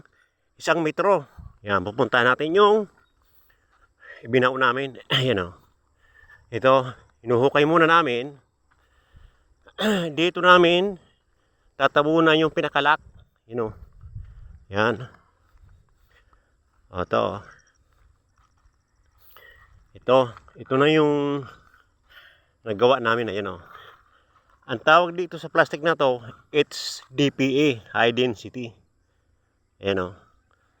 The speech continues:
O, lapad po niyan. Ayan, o. Yan.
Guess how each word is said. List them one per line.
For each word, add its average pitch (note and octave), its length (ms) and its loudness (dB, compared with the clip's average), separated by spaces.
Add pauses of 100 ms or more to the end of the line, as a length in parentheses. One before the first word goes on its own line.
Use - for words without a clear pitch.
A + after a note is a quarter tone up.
(540)
O, E2+ 240 -10 (400)
lapad G2+ 400 -2
po A#2 80 -14
niyan. D#3+ 320 -6 (400)
Ayan, A2+ 160 -2
o. G2+ 100 -2 (1200)
Yan. A#2+ 480 4